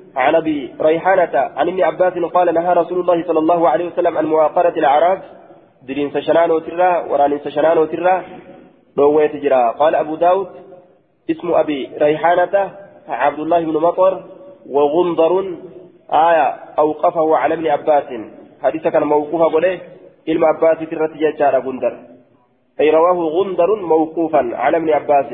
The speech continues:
حديث كان موقوفا على تين، دابما على تين. غندر كن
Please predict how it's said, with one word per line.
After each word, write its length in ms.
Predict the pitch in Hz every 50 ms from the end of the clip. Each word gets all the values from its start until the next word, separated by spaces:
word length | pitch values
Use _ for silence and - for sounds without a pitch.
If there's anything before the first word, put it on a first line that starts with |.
| 120
حديث 240 | 123 131 143 165 160
كان 360 | 175 160 165 - 180 302 285 - - - - - - - - - - - -
موقوفا 460 | - 139 143 147 143 - 175 165 175
على 180 | 175 175 170 170
تين، 240 | - 165 170 170 165
دابما 340 | 156 151 143 151 156 165 165
على 220 | 170 170 165 160
تين. 360 | 160 165 180 196 196 185 - - - - - - - - - - - _
غندر 460 | - 127 143 151 156 165 165 170 170 160
كن 380 | 160 185 190 190 175 156 -